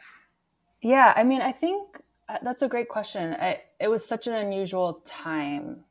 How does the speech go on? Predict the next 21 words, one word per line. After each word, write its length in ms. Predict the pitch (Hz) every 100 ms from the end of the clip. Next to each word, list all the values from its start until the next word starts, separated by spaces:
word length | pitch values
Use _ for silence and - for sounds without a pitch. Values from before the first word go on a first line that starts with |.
| _ _
obviously, 640 | 185 165 165 - 165 160 156
like, 460 | 156 143 143 - - _ _ _ _ _ _ _ - 233 - _ _ _
it's 320 | - 170 - 175 - _
basically 380 | - 185 185 170
s-, 420 | 160 - - - - _ _ _
like, 180 | 160 156
creating 400 | - 180 165 156
it 220 | 147 160
during 460 | 160 151 143 156 151
a 80 |
pandemic 680 | 160 170 156 156 156 147 147
and 340 | 143 131 127 -
when 180 | 170 156
everybody 440 | 151 156 151 147
is, 200 | 147 147
like, 380 | 147 143 - - _
in 160 | 170 165
this 180 | 160 -
crazy 380 | - 156 156
headspace 640 | 156 156 151 - 151 147 -
and 440 | 151 147 147 147